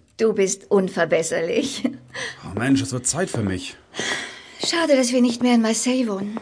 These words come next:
Speaker 2: Hä? Wie, wie kommst du denn jetzt darauf?
Speaker 1: Manchmal muss ich halt dran denken, dass du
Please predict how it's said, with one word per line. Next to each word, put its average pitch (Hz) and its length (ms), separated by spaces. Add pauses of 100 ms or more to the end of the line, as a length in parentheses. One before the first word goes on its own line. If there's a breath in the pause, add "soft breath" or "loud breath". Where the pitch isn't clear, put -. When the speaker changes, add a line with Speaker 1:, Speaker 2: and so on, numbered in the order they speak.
Speaker 2:
Hä? 175 200 (520)
Wie, 117 160
wie - 80
kommst - 200
du 165 60
denn 160 140
jetzt 135 160
darauf? 101 640
Speaker 1:
Manchmal 202 420
muss 233 160
ich 240 160
halt 233 180
dran 220 180
denken, 233 300
dass 233 200
du 247 80